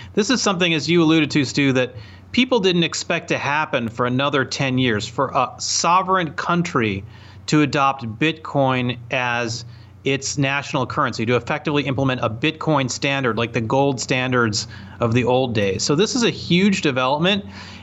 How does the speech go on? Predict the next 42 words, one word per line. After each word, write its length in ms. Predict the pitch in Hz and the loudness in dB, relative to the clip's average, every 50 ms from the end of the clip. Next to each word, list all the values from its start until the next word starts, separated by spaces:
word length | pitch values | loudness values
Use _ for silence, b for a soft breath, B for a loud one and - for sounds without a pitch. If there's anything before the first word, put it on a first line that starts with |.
| B B | B B
and 160 | 165 156 170 196 | -2 0 0 0
it's 140 | 190 - | 0 0
gonna 180 | - 254 247 247 | -2 0 0 0
have 320 | 240 247 247 240 226 190 | 0 2 2 2 0 0
huge 320 | 165 - - 220 226 - - | -2 0 0 0 0 0 0
consequences 720 | - 208 202 202 - - - 196 185 175 175 165 - - | 0 0 0 0 -2 -2 -2 -2 0 0 -2 -4 -4 -4
for 180 | - - 180 | -2 2 2
the 100 | 170 156 | 2 2
global 380 | 131 120 147 160 170 175 180 165 | 0 0 0 2 2 2 2 0
financial 420 | 175 180 165 160 160 160 - 156 | 2 2 0 2 0 0 0 -2
system, 360 | 135 - 190 175 175 - 110 104 | 0 0 0 0 0 0 -2 -2
because 240 | 113 113 139 127 | -2 -2 -2 0
all 240 | - 170 220 269 285 | 0 2 2 2 2
it 80 | 277 277 | 0 0
takes 240 | - 233 190 - 190 | 0 0 0 2 0
is 140 | 165 143 | 0 2
one 400 | 139 135 135 156 180 214 254 262 | 2 2 4 4 4 4 2 0
country 720 | 254 - - 202 220 247 254 - - 147 117 101 101 107 110 B B B B B B B B B B B B - | -2 -2 0 0 2 2 0 0 0 0 0 0 -2 -4 -8 B B B B B B B B B B B B -4
to 120 | - 165 | -4 -4
pilot 540 | - - - - - 202 226 240 233 226 220 | -4 -4 -4 0 2 2 2 4 2 2 2
this 200 | 208 190 - - | 0 0 0 2
and 140 | 180 151 135 | 0 0 0
prove 340 | - - 196 214 233 226 202 | 0 0 2 4 4 4 4
that 100 | 208 190 | 2 2
it 100 | 175 180 | 2 2
can 160 | - 170 147 | 0 0 2
be 140 | 151 151 143 | 4 2 2
done 540 | 123 165 160 156 139 120 110 107 104 107 - B B B B B | 2 2 2 2 2 0 0 -2 -4 -6 -8 B B B B B
for 120 | - 160 143 | -2 0 2
a 40 | |
lot 260 | 139 143 147 160 170 170 | 2 4 4 4 4 2
of 120 | 160 151 | 2 2
other 180 | 151 147 143 127 | 2 2 0 0
countries 420 | - - 147 131 - 135 120 - | 0 -2 -4 -2 -2 -2 -2 -2
to 100 | - 143 | -2 -2
want 400 | 127 123 120 131 139 143 131 123 | 0 2 4 4 2 2 0 0
to 80 | - 143 | -2 0
do 180 | 113 127 123 120 | 0 2 2 2
it 60 | 120 | 2
in 80 | 120 | 2
the 80 | 113 107 | 0 0
future. 480 | - - 120 117 113 - 117 107 90 | 0 0 0 0 0 -2 -6 -8 -8